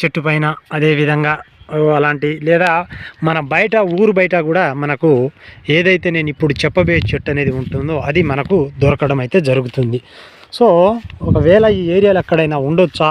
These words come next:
అనేసి అనుకుంటే మాత్రం ఎక్కడ అనేసి ఆ చెట్టు అనేది మా ఏరియాలో లేదు. So, మీకైతే కంపల్సరీగా మీకు కొంచెం, నేను బయట పోతే దొరుకుద్ది ఇప్పుడు కూడా, కానీ నేను బయట పోలేక,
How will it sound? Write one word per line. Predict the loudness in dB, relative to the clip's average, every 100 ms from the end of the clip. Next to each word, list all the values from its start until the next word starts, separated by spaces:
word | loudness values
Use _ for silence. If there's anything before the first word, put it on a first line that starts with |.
| -2
అనేసి | -6 -4
అనుకుంటే | -6 -4 -2 0
మాత్రం | 0 0
ఎక్కడ | -2 -2 -2 -4
అనేసి | -4 -4 -4
ఆ | -6 -2 -2 0
చెట్టు | -2 -2
అనేది | 0 -2 -4 -8 -20 _ 0
మా | 0
ఏరియాలో | 0 -2 0 0 0
లేదు. | -2 -2 -2 -6 0
So, | 0
మీకైతే | 2 0 0 -2
కంపల్సరీగా | -2 -2 0 0 0 -2 0 -2 -4 -20 -20 -18 -4
మీకు | -2 0
కొంచెం, | 0 0 0
నేను | 0
బయట | 0 0 0
పోతే | -2 0
దొరుకుద్ది | 0 0 0 0
ఇప్పుడు | 0 0 0
కూడా, | 0 0
కానీ | 0 2
నేను | 2 0 0
బయట | -2 0
పోలేక, | 0 2 2 2 2